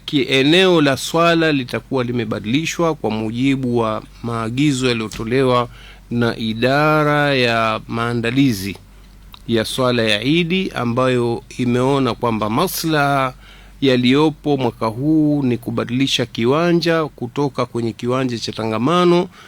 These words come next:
kuelekea katika kiwanja cha Lamore ambacho kiko katika eneo la Masiwani,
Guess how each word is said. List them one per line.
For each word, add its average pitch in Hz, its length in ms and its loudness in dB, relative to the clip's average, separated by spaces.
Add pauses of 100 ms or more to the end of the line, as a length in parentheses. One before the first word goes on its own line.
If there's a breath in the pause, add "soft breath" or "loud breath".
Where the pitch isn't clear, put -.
(280 loud breath)
kuelekea 135 680 2
katika 123 340 -4
kiwanja 127 880 0
cha 117 220 -4
Lamore 123 800 0
ambacho 113 560 -4
kiko 139 420 -4
katika - 340 -8
eneo 123 320 0
la 117 120 -2
Masiwani, 131 880 0